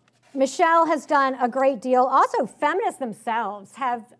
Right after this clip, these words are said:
have been so helpful in exposing this betrayal because they are complete and total hypocrites. I think we all completely agree. Plus,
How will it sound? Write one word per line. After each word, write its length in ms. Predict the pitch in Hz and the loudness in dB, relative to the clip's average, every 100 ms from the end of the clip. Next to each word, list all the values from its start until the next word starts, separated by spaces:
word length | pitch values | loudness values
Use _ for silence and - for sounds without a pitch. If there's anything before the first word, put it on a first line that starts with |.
| _ | _
have 340 | 208 240 220 226 | -8 -6 -4 -2
been 180 | 254 | -2
so 360 | 233 - 311 381 | -4 -4 0 0
helpful 480 | 302 302 254 233 220 | 2 0 0 -4 -4
in 100 | 220 | -6
exposing 760 | 226 - 269 247 247 226 214 | -12 -8 -2 0 0 -2 -8
this 160 | 214 214 | -8 -10
betrayal 760 | - 190 - 202 185 185 196 - _ _ | -12 -14 -8 -8 -6 -8 -14 -20 _ _
because 220 | - 330 359 | -8 -4 -2
they 100 | 403 | -2
are 120 | 320 | -2
complete 640 | 339 - - 330 349 339 | -4 -4 -8 -6 -4 -6
and 160 | - 269 | -10 -8
total 320 | 262 240 233 | -2 0 -2
hypocrites. 640 | 202 220 190 185 185 - - | -8 -10 -10 -12 -14 -16 -8
I 100 | 233 | -4
think 240 | 285 262 - _ _ _ | -2 -4 -10 _ _ _
we 160 | 277 285 | -2 2
all 260 | 285 302 294 | 6 6 4
completely 500 | 302 269 277 254 262 | 0 0 0 2 0
agree. 240 | 262 240 | 2 -2
Plus, 640 | 233 - 415 359 247 - | -4 -2 0 0 -2 -8